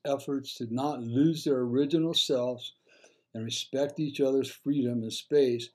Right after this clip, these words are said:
And what are those conscious efforts? Let's dig in and look at some of the example emotional boundaries.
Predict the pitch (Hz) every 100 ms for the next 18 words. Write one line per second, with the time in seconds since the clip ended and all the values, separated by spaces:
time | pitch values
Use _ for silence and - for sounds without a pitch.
0 | _ _ _ _ - 113 107 110 127 139
1 | - 120 110 113 110 107 - 127 123 139
2 | 127 131 131 165 165 - - _ _ _
3 | _ _ _ _ 120 120 - 113 120 117
4 | 123 120 110 110 117 117 92 - 156 185
5 | 143 113 104 95 113 120 123 113 110 113
6 | 107 113 110 104 107